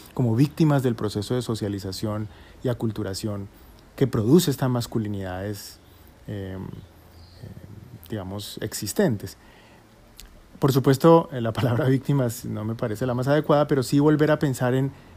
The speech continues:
esto, esto del heteropatriarcado, hay que producirlo. Eh, y hay, y es producido, de nuevo, ya no por un Estado simplemente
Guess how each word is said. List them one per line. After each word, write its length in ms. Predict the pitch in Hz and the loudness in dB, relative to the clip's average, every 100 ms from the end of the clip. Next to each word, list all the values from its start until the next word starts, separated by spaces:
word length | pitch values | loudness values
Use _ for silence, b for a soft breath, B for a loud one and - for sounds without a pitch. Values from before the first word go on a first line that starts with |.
| B | B
esto, 540 | - 147 - 165 165 165 - - | 2 2 4 4 4 2 -8 -6
esto 260 | 139 - 165 | -2 4 4
del 140 | 151 | 6
heteropatriarcado, 1160 | 127 123 117 113 117 113 107 107 143 139 147 160 - - - - - | 4 2 2 0 -2 -2 -4 0 2 4 4 0 -8 -16 -18 -20 -4
hay 120 | 143 135 | 0 2
que 100 | 151 | 2
producirlo. 680 | 165 123 - 233 170 - - - - - - - | 2 2 2 2 2 -4 -8 -20 -20 -18 -14 -6
Eh, 200 | 113 - | -6 -2
y 80 | 123 | 2
hay, 380 | 123 151 143 131 - 147 | 2 2 -2 -6 -6 2
y 120 | 135 | 4
es 100 | 139 | 4
producido, 640 | 165 170 165 - 117 139 - | 6 6 6 2 0 -2 -4
de 120 | 113 | -4
nuevo, 260 | 107 104 117 | -2 -2 0
ya 120 | 135 | 0
no 160 | 127 131 | 0 0
por 140 | 139 | 0
un 120 | 123 | 0
Estado 640 | 127 - 127 120 123 123 120 | 0 0 2 4 4 2 0
simplemente 800 | 120 123 120 113 113 123 120 | -4 -2 0 0 0 0 0